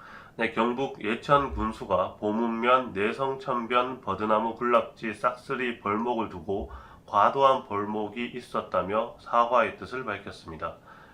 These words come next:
예천군은 최근 내성천 미호교에서 오신교 사이 삼 킬로미터 구간에 자생하던 왕버드나무 군락을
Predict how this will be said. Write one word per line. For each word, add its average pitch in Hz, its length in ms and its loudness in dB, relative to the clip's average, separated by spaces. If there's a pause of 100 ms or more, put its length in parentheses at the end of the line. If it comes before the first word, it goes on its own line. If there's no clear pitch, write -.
(100)
예천군은 120 580 0 (300)
최근 127 400 0
내성천 110 680 -4
미호교에서 117 960 -2 (240)
오신교 120 520 -4
사이 110 220 -2
삼 135 280 -2
킬로미터 123 580 -2
구간에 98 460 -2
자생하던 98 720 -4 (340)
왕버드나무 110 880 0
군락을 113 640 0